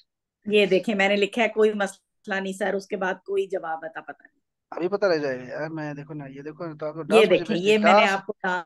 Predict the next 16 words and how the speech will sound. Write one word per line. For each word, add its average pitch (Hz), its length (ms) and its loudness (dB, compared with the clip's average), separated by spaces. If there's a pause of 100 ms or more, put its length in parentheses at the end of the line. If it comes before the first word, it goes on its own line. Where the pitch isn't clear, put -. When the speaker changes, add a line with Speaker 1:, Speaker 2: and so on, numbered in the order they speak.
(100)
Speaker 2:
ڈاس 185 260 4
بھیجتی - 260 -4
رہتی 180 140 -4
ہیں 349 140 2
تمہیں۔ 339 260 2 (760)
کیا 175 200 -2
کروں؟ 156 260 -6 (1040)
یہ 220 100 0
دیکھو، 269 320 2 (100)
یہ 226 180 4
آپ 285 80 4
نے 269 100 -4
کیا 254 160 2
کہا، 240 280 2
یہ 208 160 -2
ہے 214 80 -4